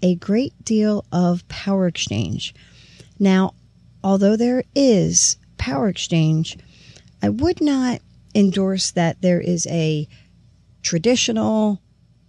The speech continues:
dominant in these scenes or scenarios. A lot of us default to interpreting a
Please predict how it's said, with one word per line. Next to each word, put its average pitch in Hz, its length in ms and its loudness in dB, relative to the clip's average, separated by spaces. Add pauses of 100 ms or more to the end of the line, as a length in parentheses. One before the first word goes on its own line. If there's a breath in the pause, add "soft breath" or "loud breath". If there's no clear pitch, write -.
(240)
dominant 160 540 2 (560)
in 185 200 4
these 170 460 2
scenes 180 680 0
or 160 480 0
scenarios. 147 800 -2 (720 loud breath)
A 196 60 0
lot 196 220 2
of 233 160 -2
us 214 260 0
default 175 680 -2
to 175 580 0
interpreting 175 840 -2
a 165 440 0